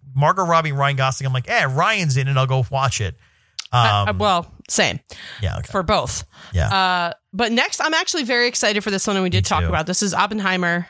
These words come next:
Speaker 2: uh, directed by
Speaker 1: Yeah.
Speaker 2: Christopher Nolan, starring Cillian Murphy, Florence
Speaker 1: Yeah.
Speaker 2: Pugh, Emily Blunt, Matt Damon, Robert Downey Junior, Rami Malek, Josh Hartnett, and Benny Safdie. So
Speaker 1: Yeah.
Speaker 2: this is all about the father of the atomic bomb.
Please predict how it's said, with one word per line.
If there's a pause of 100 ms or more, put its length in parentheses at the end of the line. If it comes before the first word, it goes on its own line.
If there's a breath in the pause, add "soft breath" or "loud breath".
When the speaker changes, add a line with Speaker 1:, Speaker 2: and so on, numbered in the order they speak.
Speaker 2:
uh,
directed
by
Speaker 1:
Yeah.
Speaker 2:
Christopher
Nolan,
starring
Cillian
Murphy,
Florence
Speaker 1:
Yeah.
Speaker 2:
Pugh,
Emily
Blunt,
Matt
Damon,
Robert
Downey
Junior,
Rami
Malek,
Josh
Hartnett, (420 loud breath)
and
Benny
Safdie.
So (400 loud breath)
Speaker 1:
Yeah.
Speaker 2:
this
is (100)
all
about
the
father
of
the
atomic
bomb.